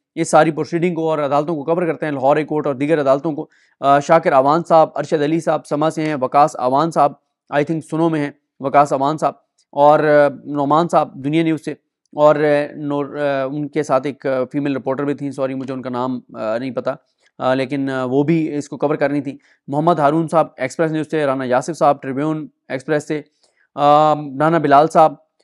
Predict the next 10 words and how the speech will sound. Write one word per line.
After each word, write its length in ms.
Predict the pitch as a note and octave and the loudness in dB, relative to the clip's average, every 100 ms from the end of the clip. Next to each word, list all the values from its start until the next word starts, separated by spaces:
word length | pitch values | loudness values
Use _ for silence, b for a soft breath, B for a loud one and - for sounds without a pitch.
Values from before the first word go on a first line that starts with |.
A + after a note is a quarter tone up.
| - | -6
अ, 60 | C#3+ C#3 C#3 C3 - _ - | 0 4 6 4 0 _ -12
हमारे 280 | C#3+ D3 D3 | -2 0 2
दोस्त 280 | D#3 D#3+ - | 2 0 -4
अनस 240 | D#3 D#3 D#3 | -8 -8 -6
गोंदल 240 | D3 E3 | -2 0
साहब, 320 | E3 D3 C3+ _ _ _ | 2 2 0 _ _ _
अहमद 300 | D3 E3+ E3 | -4 -2 -2
अबू 160 | D3+ C#3+ | -6 -6
बकर 220 | D3+ F3 | -6 -4
साहब, 320 | - C#3 - | -2 -4 -4